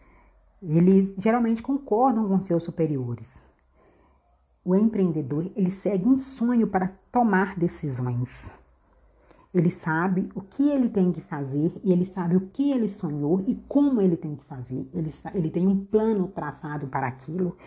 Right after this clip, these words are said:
E mesmo que tenha opiniões diferentes, ele se acha, se sabe que ele tem o direito de concordar e discordar mesmo de uma ideia que não faz parte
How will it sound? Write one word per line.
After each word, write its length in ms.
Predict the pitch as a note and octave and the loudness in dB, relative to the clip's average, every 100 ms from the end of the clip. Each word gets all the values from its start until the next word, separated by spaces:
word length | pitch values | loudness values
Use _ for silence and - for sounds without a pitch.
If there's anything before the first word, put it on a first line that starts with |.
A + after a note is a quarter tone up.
| - - - | -20 -20 -4
E 60 | F3+ | 2
mesmo 480 | F3 F#3+ A3 E3+ D#3+ | 6 8 6 4 -2
que 160 | - | -6
tenha 340 | - D3+ C#3+ D3+ | -6 -4 -4 -4
opiniões 640 | F#3+ G3 G3+ F3 E3 D3+ | -6 0 2 2 2 -2
diferentes, 720 | C3 C#3+ D3 C3+ D3+ D3+ - - - - _ - | -4 -2 -2 2 2 2 -2 -12 -20 -20 _ 4
ele 420 | F#3 F#3 D3+ - - _ _ | 6 6 2 -8 -20 _ _
se 180 | - G3+ | -8 -4
acha, 360 | F#3 F#3+ G3 | -4 -4 -6
se 200 | - F#3+ F#3+ | -8 -10 -6
sabe 360 | - A3+ B3+ | -2 0 0
que 100 | - | 0
ele 160 | G3+ F3+ | 0 2
tem 240 | B3+ C#4+ | 2 2
o 60 | B3 | 2
direito 380 | F#3+ E3 D#3 B2+ | 2 2 0 -4
de 100 | - | -8
concordar 1000 | - C#4 D#4+ C4 A3+ E3 D3 D#3 - - | -2 0 2 2 0 -2 -6 -8 -12 -2
e 100 | B3 | 0
discordar 1120 | F#3+ E3 B3+ D#4 - - A#3+ E3 C#3 C#3+ D#3+ - | 2 4 4 2 0 -8 -8 -8 -10 -10 -14 -14
mesmo 480 | D#3+ D#3 D#3 E3 F#3 | -8 -4 -2 0 2
de 120 | D#3 | 2
uma 320 | F3+ E3+ F#3 | 0 2 2
ideia 500 | F3 C#3+ C#3+ D#3 F3+ - - - _ | 2 0 0 2 0 -2 -20 -20 _
que 180 | C4 C#4 | 4 4
não 300 | B3+ A#3+ A#3 | 4 2 -2
faz 240 | G3+ G3 | -6 -6
parte 640 | - D#3+ D3+ E3+ - A#3 | -6 -6 -6 -8 -8 -8